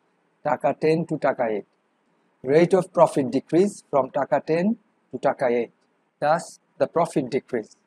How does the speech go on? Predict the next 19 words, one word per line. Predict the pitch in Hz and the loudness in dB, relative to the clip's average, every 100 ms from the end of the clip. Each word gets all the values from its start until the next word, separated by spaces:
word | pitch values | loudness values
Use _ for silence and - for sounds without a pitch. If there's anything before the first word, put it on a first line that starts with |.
| _ _ _ | _ _ _
The | 139 | -10
question | - 185 - | -4 -6 -2
asking, | 165 151 - 185 226 - _ _ _ _ _ _ | -2 -4 -4 -4 -4 -8 _ _ _ _ _ _
how | 139 175 | 6 6
much | 180 170 - | 6 2 2
profit | 160 147 156 139 | 2 2 0 -4
will | 147 139 127 120 _ _ _ _ _ _ _ _ | 0 2 2 -4 _ _ _ _ _ _ _ _
decrease | 123 135 - 123 - - _ _ | -2 -2 -2 -8 -8 -20 _ _
total | 139 123 107 _ _ _ _ _ _ _ _ _ _ _ - | -4 -2 -4 _ _ _ _ _ _ _ _ _ _ _ -4
in | 139 | -2
three | 135 - 147 | -2 2 2
years | 123 110 - - _ _ | 2 -2 -10 -20 _ _
if | 160 160 - _ _ _ _ _ _ _ _ _ | 2 2 -2 _ _ _ _ _ _ _ _ _
the | 123 123 | -2 2
rate | 139 160 | 2 2
of | 175 - | -2 0
profit | 165 147 143 - | 0 0 -2 0
changes | 147 147 147 143 | 0 2 -2 -2
from | 147 131 | 0 -2